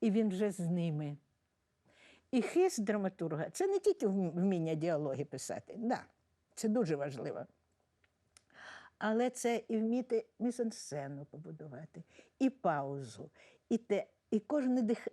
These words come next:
дихання. Тому любили режисери. Я не можу так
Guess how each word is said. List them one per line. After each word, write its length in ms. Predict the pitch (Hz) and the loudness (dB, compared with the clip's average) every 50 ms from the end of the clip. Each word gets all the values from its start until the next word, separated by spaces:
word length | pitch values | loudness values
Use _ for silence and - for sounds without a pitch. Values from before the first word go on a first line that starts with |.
| - | -2
дихання. 640 | 190 165 220 202 - - 160 147 139 151 135 139 143 - _ _ _ _ _ _ _ _ _ _ _ _ _ _ _ _ - _ | -2 0 0 -2 -2 -6 -8 -8 -8 -8 -10 -10 -12 -16 _ _ _ _ _ _ _ _ _ _ _ _ _ _ _ _ -8 _
Тому 260 | 226 214 202 214 240 | -2 0 2 2 2
любили 440 | 233 214 202 175 180 175 156 156 151 | 2 2 2 2 2 0 0 -2 -4
режисери. 580 | 147 147 127 156 - - - - 98 - - - - - - - - - - | -4 -6 -6 -6 -8 -8 -8 -8 -8 -10 -10 -14 -16 -20 -20 -20 -12 -6 -2
Я 300 | 233 240 247 294 311 302 | 0 2 4 4 2 2
не 140 | 302 330 | 0 0
можу 220 | 339 370 349 240 202 | 0 2 2 2 2
так 160 | - 175 156 | 2 0 -2